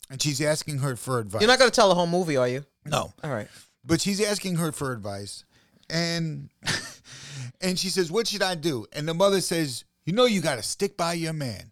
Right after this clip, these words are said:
Speaker 1: Now, he's fucking all kinds of young boys and giving away money and doing all kinds of stuff. And as she says, "You know you gotta stick by your man," <laughs> I know that's right.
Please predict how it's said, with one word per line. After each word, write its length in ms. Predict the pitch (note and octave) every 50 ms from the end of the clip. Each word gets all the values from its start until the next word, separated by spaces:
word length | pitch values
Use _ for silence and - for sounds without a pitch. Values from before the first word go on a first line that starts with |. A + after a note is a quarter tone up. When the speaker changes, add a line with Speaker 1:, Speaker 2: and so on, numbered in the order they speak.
| _ -
Speaker 1:
Now, 140 | B2+ D3 D3+
he's 220 | E3 - C4+ A#3+ -
fucking 320 | - A#3 G#3+ - F3 D#3
all 160 | D#3 E3+ E3
kinds 280 | E3 D#3 D#3+ E3 D3+ B2
of 60 | B2 B2+
young 180 | C3+ C#3 C3
boys 320 | A2+ B2 C3+ B2+ B2+ A2+ A2+
and 100 | A2 A2
giving 180 | C#3+ C#3+ C#3
away 200 | C3 C3 C3 B2 A2+
money 300 | A#2+ C3+ C#3 C3+ B2 A2+
and 100 | G#2 G#2
doing 180 | C#3+ D3 C#3
all 140 | C#3 C3 A#2+
kinds 280 | - - C3+ B2 G2+ F2
of 40 | -
stuff. 260 | - - C#3 F#2+ - _ - - - - - - - - -
And 240 | - G3 G3 G3 F3+ - G3 A#3+ D4+ D#4+
as 100 | E4+ -
she 140 | - D#4+ E4+
says, 480 | - - - C4+ C4+ A#3+ G#3+ F#3+ F3+ - _ - - - - - -
"You 140 | E3+ G3 A3
know 180 | G#3+ A3+ C4 C#4+
you 160 | D#4 D4+ C#4
gotta 220 | G#3+ F#3+ F3 E3
stick 320 | D3+ - - G3 F3+ - -
by 180 | E3 D#3 D#3
your 160 | D3+ C#3+ C3+ C3+
man," 460 | D#3 G3 G3+ F3+ C#3+ A#2 A2 A2+ - _ _ _ _ _ _ -
<laughs> 40 | - - - - _ _ _ _ _ - - - - _ _ _ _ _ _ -
I 100 | D3 E3+
know 200 | F#3 G#3 A#3 A#3+
that's 280 | B3 B3 A#3 - G3
right. 280 | D#3 D3+ C#3+ B2+ B2+